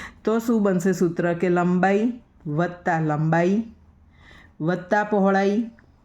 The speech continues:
વત્તા પહોળાઈ. હવે જુઓ,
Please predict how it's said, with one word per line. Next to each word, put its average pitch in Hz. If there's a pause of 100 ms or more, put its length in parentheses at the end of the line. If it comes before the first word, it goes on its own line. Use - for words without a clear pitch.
(960)
વત્તા 170 (220)
પહોળાઈ. 151 (1800)
હવે 214
જુઓ, 190